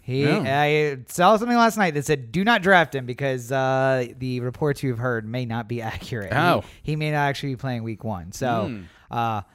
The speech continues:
Speaker 1: yeah. So then I avoid him, but then you, uh, I go on after the draft and see, like, "Oh yes, this player who we told you to look for. Turns out he might not be ready for week one." So
Speaker 2: The N F C
Speaker 1: Who knows?
Speaker 2: is the other side where I'm just like, I, I don't, I, I feel like there's teams I know could win and teams I know can't win,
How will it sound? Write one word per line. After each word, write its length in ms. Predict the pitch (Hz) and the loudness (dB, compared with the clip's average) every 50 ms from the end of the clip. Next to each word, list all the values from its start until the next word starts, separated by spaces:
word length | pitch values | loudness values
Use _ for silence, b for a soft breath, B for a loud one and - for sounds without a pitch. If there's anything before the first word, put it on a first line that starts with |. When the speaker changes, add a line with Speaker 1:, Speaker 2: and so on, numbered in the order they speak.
| b b b b b b b b | b b b b b b b b
Speaker 1:
yeah. 220 | b 160 147 120 117 | b 0 2 2 0
So 160 | - - 175 | -2 -2 0
then 100 | 175 175 | 0 2
I 100 | 170 160 | 2 2
avoid 320 | 151 143 170 185 175 156 | 2 2 2 2 2 2
him, 280 | 127 156 151 135 120 113 | 0 0 -2 -2 -2 -4
but 120 | 110 113 - | -6 -6 -6
then 160 | 127 120 117 | -6 -6 -6
you, 240 | 113 113 110 107 107 | -6 -6 -6 -4 -4
uh, 380 | 107 104 101 101 98 95 98 - _ - | -2 -2 -2 -2 -2 -4 -6 -8 _ -8
I 80 | 123 120 | -8 -4
go 220 | 104 117 117 113 | -4 -4 -4 -4
on 160 | 110 107 107 | -4 -6 -6
after 340 | 104 127 143 143 - - 123 | -2 0 0 0 0 -2 -8
the 80 | 113 110 | -8 -4
draft 320 | 107 117 110 104 98 - | -4 -2 -2 -2 -4 -6
and 100 | 104 98 | -10 -10
see, 140 | 107 107 104 | -8 -8 -6
like, 220 | 104 101 104 - - | -6 -6 -6 0 2
"Oh 100 | 254 269 | 4 6
yes, 260 | 247 233 202 156 127 - | 6 6 4 4 2 -2
this 120 | 175 160 | -6 -4
player 280 | - 185 185 196 196 196 | 0 4 6 6 6 6
who 100 | 190 196 | 6 4
we 120 | 196 202 | 4 2
told 240 | 185 196 202 202 175 | 2 4 2 2 2
you 80 | 185 190 | 0 -4
to 120 | - 220 208 | -2 0 0
look 180 | 226 247 - | 0 0 -2
for. 380 | - 143 139 131 117 107 95 _ _ _ _ _ _ _ _ - - - - | 0 0 0 2 0 0 -2 _ _ _ _ _ _ _ _ -20 -18 -10 -4
Turns 200 | 175 185 185 165 | -2 -2 0 0
out 120 | 170 165 | 0 0
he 60 | 156 147 | 0 0
might 140 | 143 139 | -2 -2
not 120 | 131 123 117 | -2 -4 -4
be 80 | 110 | -6
ready 160 | 98 95 90 101 | -8 -8 -10 -12
for 120 | - 78 | -14 -16
week 120 | 67 57 - | -18 -16 -18
one." 180 | - - - - | -20 -20 -20 -20
So 260 | - - - - - _ _ _ _ - | -20 -20 -20 -20 -20 _ _ _ _ -8
Speaker 2:
The 200 | 131 139 160 180 | 0 2 4 4
N 80 | 196 233 | 4 4
F 100 | 262 247 | 2 0
C 160 | - - 196 | 0 0 2
Speaker 1:
Who 60 | 208 185 | 4 4
knows? 100 | 165 147 | 4 2
Speaker 2:
is 60 | 131 | 2
the 140 | 143 143 143 | 2 2 4
other 180 | 139 143 127 | 4 2 2
side 240 | - 127 120 113 110 | 2 2 2 2 2
where 160 | 110 107 107 | 2 2 2
I'm 100 | 107 104 | 0 0
just 220 | 101 110 104 - 113 | -2 -4 -4 -2 -2
like, 280 | 101 101 95 - - - | -2 -4 -4 -6 -10 -4
I, 140 | - 123 131 - - | -2 -2 -2 -2 -2
I 60 | 127 | -6
don't, 380 | 135 123 - 151 151 160 139 - _ _ - | -4 -2 0 0 0 0 -2 -8 _ _ -6
I, 120 | - 147 131 - | -6 -4 -2 -2
I 100 | 151 151 | -2 -2
feel 200 | 135 175 190 190 | 2 2 4 4
like 160 | 175 170 139 | 4 2 2
there's 200 | 151 139 135 - | 0 -2 -2 -2
teams 300 | - - 160 160 151 127 | -4 -4 -2 -2 0 0
I 100 | 139 123 117 | 0 -2 -2
know 360 | 117 117 131 131 131 127 120 | -2 0 2 2 2 2 0
could 280 | - - - 160 170 160 | -2 -2 0 0 0 0
win 340 | 160 175 175 170 170 170 | -2 -2 -2 0 -2 -2
and 180 | - - 131 127 | -4 -6 -8 -6
teams 260 | 127 143 143 143 127 135 | -4 -4 -4 -4 -2 -2
I 80 | 127 | -2
know 220 | 123 127 123 117 104 | -2 0 -2 -2 -2
can't 380 | - - - 120 123 135 - | -4 -6 -6 -6 -6 -6 -4
win, 440 | 143 147 143 147 160 180 196 185 | -4 -2 -2 -2 -4 -6 -8 -10